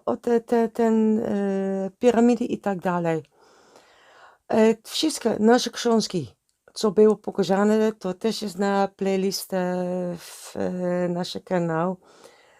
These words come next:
To też nie mam te, ten, e, wydawnictwo.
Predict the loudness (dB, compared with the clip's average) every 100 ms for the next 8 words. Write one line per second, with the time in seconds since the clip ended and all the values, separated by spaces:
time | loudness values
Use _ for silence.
0 | _ _ _ 2 2 4 2 4 2 2
1 | 4 6 6 4 0 -8 _ _ -20 _
2 | _ _ _ _ _ 0 2 0 -2 -2
3 | 0 0 -2 -4 -4 -4 -4 -2 2 4
4 | 2 2 2 2 -4